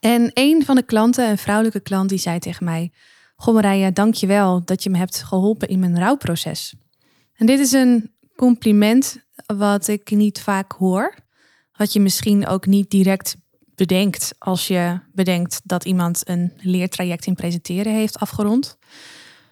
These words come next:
Maar wat eigenlijk helemaal niet gek is om te zeggen. Even een stukje achtergrond over deze deelnemster. Dat is een vrouw. Zij is vijf jaar geleden geconstateerd met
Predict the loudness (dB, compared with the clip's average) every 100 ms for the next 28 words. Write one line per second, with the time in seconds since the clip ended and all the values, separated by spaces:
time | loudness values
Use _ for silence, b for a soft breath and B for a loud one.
0 | B B _ 0 2 2 0 0 -2 -2
1 | 0 2 4 4 2 0 -2 -2 -4 -6
2 | 0 2 4 2 -2 _ _ _ _ _
3 | _ -2 0 0 0 -2 -4 _ _ _
4 | _ b b b b b b b -4 0
5 | 2 2 0 -4 -4 -4 -4 0 2 2
6 | 2 0 0 0 2 4 4 2 0 -2
7 | -2 -8 -12 -4 -2 -2 0 0 -2 -6
8 | _ _ _ _ -2 0 2 2 0 -2
9 | -6 _ _ _ _ _ _ _ 0 2
10 | 2 0 -4 -4 0 0 0 -2 -2 -2
11 | -2 -2 -4 -4 -2 -2 -4 -4 -4 -6
12 | -4 -4 -6 -14